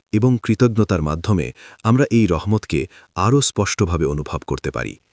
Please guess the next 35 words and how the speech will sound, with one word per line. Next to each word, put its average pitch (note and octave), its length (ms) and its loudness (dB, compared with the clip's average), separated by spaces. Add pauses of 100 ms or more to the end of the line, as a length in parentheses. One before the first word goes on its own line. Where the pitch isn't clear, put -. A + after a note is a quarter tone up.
(340)
প্রিয় G#2+ 180 4
বন্ধু, C2+ 360 -2 (300)
মনে D2+ 200 0
রাখুন, A#1 340 -8 (380)
আপনি G#2+ 280 2
যদি D3 280 4
আজ G2+ 300 0
একা F2 240 -2
অনুভব A#2+ 400 2
করছেন, C2+ 420 -6 (240)
হতাশা E2+ 520 -2
বা D2+ 140 -2
বিপদের E2 400 0
মুখোমুখি G#2 460 -2
হচ্ছেন, F2+ 380 -2 (360)
তা B2 120 4
মানে D#3+ 200 6
আপনি D3 240 2
আল্লাহর A2+ 320 2
চোখে A#2+ 300 0
প্রিয় G#2 260 4
নন F#2 360 2
এমন G#2+ 340 2
নয়, G1+ 160 -6 (400)
বরং C#3 280 6
এটি A#2+ 220 2
হতে D3 220 2
পারে G#2 280 2 (280)
আল্লাহর G2+ 360 4
রহমত G#2 440 0 (280)
ও B2+ 140 8
পাহাড়ের G#2 420 0
মতো E2+ 200 -2
সুরক্ষার - 520 -2
পরীক্ষা। - 520 -8